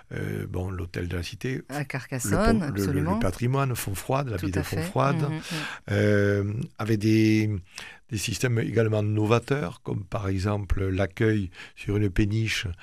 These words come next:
Speaker 1: avec, euh, la péniche, euh, Savannah, qui est une péniche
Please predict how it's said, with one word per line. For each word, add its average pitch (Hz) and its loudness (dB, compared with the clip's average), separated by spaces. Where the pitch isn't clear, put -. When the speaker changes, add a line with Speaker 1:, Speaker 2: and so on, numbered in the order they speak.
Speaker 1:
avec, 101 -2
euh, 95 2
la 92 -4
péniche, 101 -4
euh, 95 -4
Savannah, 107 -2
qui - -8
est - -14
une 98 -4
péniche 104 -4